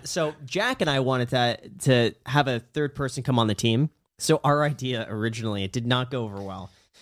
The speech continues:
uh, was to, uh, ask people to make a YouTube video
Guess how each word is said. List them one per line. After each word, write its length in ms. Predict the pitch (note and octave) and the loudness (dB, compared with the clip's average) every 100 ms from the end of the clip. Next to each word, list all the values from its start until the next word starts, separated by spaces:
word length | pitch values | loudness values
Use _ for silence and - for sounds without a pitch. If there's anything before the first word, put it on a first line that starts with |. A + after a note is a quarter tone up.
| _ - | _ -2
uh, 280 | B2 A#2 G#2 | 0 0 -2
was 520 | A#2+ B2 B2 B2 - - | -4 -2 -2 -4 -8 -4
to, 300 | C3+ C3 B2 | -2 -2 0
uh, 300 | A#2+ A#2+ A2+ - _ - | 0 0 -4 -10 _ -4
ask 400 | F#3+ G3+ - - | -2 -4 -8 -8
people 320 | E3 - D#3 | -2 0 0
to 120 | - C#3 | 2 2
make 200 | B2+ B2 | 0 -2
a 80 | |
YouTube 500 | A2+ A#2 C#3+ - B2+ G#2 | -6 -6 -6 -4 -4 0
video 520 | A2 G#2+ G2+ G2 | 2 4 2 0